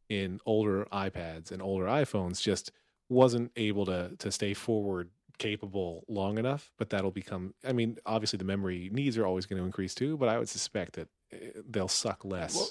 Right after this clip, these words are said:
Speaker 2: they've
Speaker 1: as
Speaker 2: done
Speaker 1: time
Speaker 2: a,
Speaker 1: goes by.
Speaker 2: they've done a pretty good job of keeping that curve down. I mean, it's not like it was the heyday of, you know,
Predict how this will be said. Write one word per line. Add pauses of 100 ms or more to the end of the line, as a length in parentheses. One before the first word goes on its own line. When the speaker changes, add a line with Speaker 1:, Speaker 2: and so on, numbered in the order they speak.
Speaker 2:
they've
Speaker 1:
as
Speaker 2:
done
Speaker 1:
time
Speaker 2:
a,
Speaker 1:
goes
by.
Speaker 2:
they've
done
a
pretty
good
job
of
keeping
that
curve
down.
I
mean,
it's
not
like
it
was
the
heyday
of,
you
know,